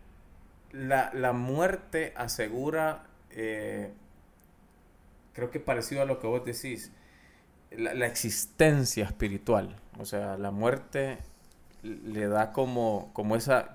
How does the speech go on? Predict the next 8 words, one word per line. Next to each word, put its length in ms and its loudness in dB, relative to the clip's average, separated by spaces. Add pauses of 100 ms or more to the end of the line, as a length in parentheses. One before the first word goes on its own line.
(100)
pa-, 220 2 (140)
también 280 2
como 280 2
lo, 260 -2
lo 160 2
decía 360 2
Platón, 420 4
pero 320 2